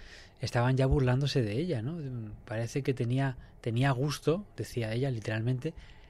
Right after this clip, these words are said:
"tenía gusto de tenerme así, así postrada en la cama". Estuvo así desde el treinta de noviembre hasta el cinco de, de febrero,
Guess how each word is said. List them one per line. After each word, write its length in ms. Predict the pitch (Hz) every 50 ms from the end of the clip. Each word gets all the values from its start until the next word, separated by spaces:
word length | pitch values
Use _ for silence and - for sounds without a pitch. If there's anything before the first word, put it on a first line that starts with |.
| - - -
"tenía 280 | - 123 120 131 147 151
gusto 340 | 131 135 156 143 - - 165
de 100 | 156 143
tenerme 420 | 123 131 113 120 131 131 147 156
así, 320 | 135 117 - - 147 170 143 - - - - - - - - - -
así 240 | - 110 98 - 131
postrada 380 | 131 147 117 - - 131 131 143
en 80 | 135
la 100 | 113 101
cama". 320 | 101 - 143 156 139 117 - - - - - - - - - - - - - - - - - - - -
Estuvo 320 | - 120 - - 123 131
así 380 | 143 127 - - 151 165 190 196 - - - - - - - - - -
desde 200 | - 120 113 110
el 100 | 113 110
treinta 300 | - 117 120 123 123 139
de 100 | 139 139
noviembre 540 | 139 139 131 131 135 147 151 156 160 175 170
hasta 240 | 147 127 - - 120
el 60 | 107
cinco 380 | - - 131 131 131 - 160 156
de, 460 | 143 135 120 113 107 104 101 101 - -
de 120 | - 117 110
febrero, 440 | - - 107 110 127 131 110 101